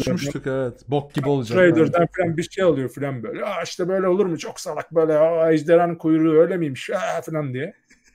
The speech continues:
Speaker 2: Hatta bu logoları falan, bir tane logo bulmuşlar da ejderhanın dört ayağı mı varmış, neymiş?
Speaker 1: Aa.
Speaker 2: Logoda. Ha, e, e, şeyde, Targaryen logosunda. Halbuki şeyde öyle bir durum var yani. Targaryen ejderhası iki ayaklı ama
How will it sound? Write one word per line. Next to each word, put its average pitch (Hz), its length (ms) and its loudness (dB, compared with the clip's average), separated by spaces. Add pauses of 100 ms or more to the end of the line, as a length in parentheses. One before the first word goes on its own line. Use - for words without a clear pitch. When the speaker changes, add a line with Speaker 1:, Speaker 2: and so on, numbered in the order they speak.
(240)
Speaker 2:
Hatta 160 380 4
bu 160 160 8
logoları 156 520 8
falan, 135 440 -6 (100)
bir 156 280 -14
tane 147 240 -2
logo 147 220 0
bulmuşlar 143 480 -4
da 143 140 0
ejderhanın 135 520 -6
dört 135 240 -4
ayağı 139 220 -2
mı 170 140 -2
varmış, 113 360 -6
neymiş? 131 480 -12
Speaker 1:
Aa. 107 580 -12 (100)
Speaker 2:
Logoda. 120 480 -2 (460)
Ha, 127 240 -6
e, 156 260 -6
e, 123 40 -6
şeyde, 123 400 -4
Targaryen 131 640 -2
logosunda. 131 720 -6 (840)
Halbuki 151 640 0 (280)
şeyde 151 380 2
öyle 156 240 8
bir 139 80 -4
durum 156 260 6
var 123 120 0
yani. 113 200 -4
Targaryen 135 560 -2
ejderhası 135 680 -4
iki 147 520 -2
ayaklı 131 440 0
ama 170 300 -2